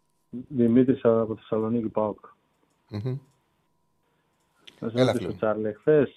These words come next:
Speaker 1: σου άρεσε ο παοκ μέχρι το πρώτο τριάντα οκτώ λεπτό, μέχρι να βάλει το πρώτο γκολ;
Speaker 2: Κοίταξε να δεις. Εχθές ήταν το μάτς που φαινόταν θα πάει εύκολα, γιατί ο Όφη, ε, είχε την μπάλα, πίεζε πάρα πολύ, προσπάθησε να παίξει και είχε χώρους που, ε, χώρους ψηλά.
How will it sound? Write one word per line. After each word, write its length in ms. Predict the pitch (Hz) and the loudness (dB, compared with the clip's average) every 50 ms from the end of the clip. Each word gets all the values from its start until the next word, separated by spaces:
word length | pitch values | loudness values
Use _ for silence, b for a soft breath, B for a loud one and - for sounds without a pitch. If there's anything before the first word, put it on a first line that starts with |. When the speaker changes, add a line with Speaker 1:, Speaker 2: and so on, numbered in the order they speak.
| _ _ _ _ _ _ _ _ - - | _ _ _ _ _ _ _ _ -20 -12
Speaker 1:
σου 100 | - 113 113 | -6 -4 -2
άρεσε 260 | 117 117 113 - - | -2 -4 -6 -8 -10
ο 20 | |
παοκ 260 | - - 117 113 107 107 | -6 -4 -4 -4 -4 -6
μέχρι 640 | 104 113 110 107 110 113 110 107 107 104 101 98 104 | -12 -12 -12 -10 -10 -10 -8 -8 -10 -10 -12 -12 -14
το 60 | 104 | -14
πρώτο 540 | 95 92 - - 104 107 101 107 104 104 101 95 | -14 -12 -8 -4 -4 -2 -2 -2 -4 -4 -4 -6
τριάντα 260 | 101 101 101 98 98 | -6 -6 -6 -4 -6
οκτώ 240 | 92 - - - 101 104 | -8 -8 -6 -4 -2 -2
λεπτό, 220 | 104 98 98 101 | -2 -2 -4 -4
μέχρι 200 | 98 104 98 101 | -6 -6 -6 -8
να 100 | 101 101 | -8 -4
βάλει 180 | 98 101 101 101 | -4 -2 -2 -4
το 80 | 98 | -6
πρώτο 260 | 95 101 98 98 98 92 | -8 -8 -8 -8 -8 -6
γκολ; 220 | - 107 104 101 98 | -4 -4 -4 -4 -4
Speaker 2:
Κοίταξε 440 | - - 208 202 190 175 - - 170 | -4 -4 0 2 2 0 2 2 4
να 180 | 151 139 131 | 4 4 4
δεις. 320 | 120 131 131 120 117 - 139 | 4 2 0 0 0 -2 -4
Εχθές 500 | 139 131 - - 185 190 185 165 196 175 | -4 -4 0 4 4 4 4 4 4 2
ήταν 260 | 180 180 190 185 180 | 2 4 4 4 4
το 100 | 185 165 | 4 4
μάτς 200 | 143 175 180 180 | 4 4 2 2
που 60 | - | 0
φαινόταν 400 | - 170 156 156 165 165 165 156 | 0 2 2 2 2 2 0 0
θα 140 | 143 151 143 | 0 -2 2
πάει 260 | - 156 151 143 139 | 2 4 4 6 6
εύκολα, 400 | 139 151 - - 113 107 104 101 | 4 2 2 -2 -4 -2 -2 -2
γιατί 380 | 104 95 113 110 - 151 156 147 | 0 -2 -2 0 2 2 4 4
ο 200 | 139 135 143 151 | 6 6 6 6
Όφη, 580 | 151 135 135 127 123 120 113 104 101 85 - - - _ _ _ _ _ | 4 2 0 -4 -2 -2 -2 -4 -6 -10 -12 -20 -20 _ _ _ _ _
ε, 340 | _ - 113 117 120 113 131 | _ -6 -4 -4 -2 0 2
είχε 180 | 139 147 143 151 | 2 2 2 0
την 120 | - 117 | -2 0
μπάλα, 480 | 95 107 110 117 120 131 143 156 143 - _ - _ _ | 0 0 0 2 2 0 -2 -4 -6 -14 _ -20 _ _
πίεζε 380 | - 127 139 147 147 123 123 | -2 0 2 2 2 2 0
πάρα 280 | 113 120 117 117 113 110 | 0 0 0 2 0 0
πολύ, 340 | - 98 90 90 101 117 120 | -2 -4 -6 -4 -4 -4 -6
προσπάθησε 520 | 120 110 107 - - 135 139 139 - 139 | -6 -8 -8 -2 2 2 2 2 0 -2
να 140 | 127 123 107 | -2 -2 -2
παίξει 260 | - 117 113 - - | -4 -4 -6 -6 -8
και 120 | - - 139 | -10 -10 -8
είχε 100 | 135 135 | -8 -6
χώρους 320 | 123 139 135 123 120 - | -2 -2 -2 -2 -2 -6
που, 120 | - - 117 | -8 -6 -6
ε, 520 | 107 104 - - 104 101 101 98 98 95 92 B B B B B | -6 -6 -6 -6 -6 -6 -4 -4 -6 -6 -8 B B B B B
χώρους 340 | B - - 127 117 117 - | B -2 0 0 0 0 -4
ψηλά. 400 | - - 104 110 110 101 - - | -8 -6 -2 -2 -2 -2 -4 -10